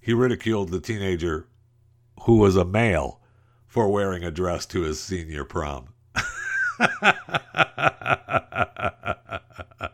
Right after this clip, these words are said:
Don't judge. Don't you judge. I mean, that's what C E O, <laughs> what's his, what's his name? Sam Johnson, uh, C E O of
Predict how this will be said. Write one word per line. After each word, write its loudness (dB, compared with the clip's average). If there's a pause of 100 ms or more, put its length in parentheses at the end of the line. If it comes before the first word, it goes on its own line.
(2250)
Don't -2
judge. -2
Don't -4
you 4
judge. -2 (240)
I -2
mean, -2
that's 2
what 2
C 0
E 4
O, 0 (280)
<laughs> -10 (560)
what's -6
his, -6 (280)
what's -6
his -6
name? -6
Sam -2
Johnson, -4 (600)
uh, -10
C -2
E 2
O 0
of -4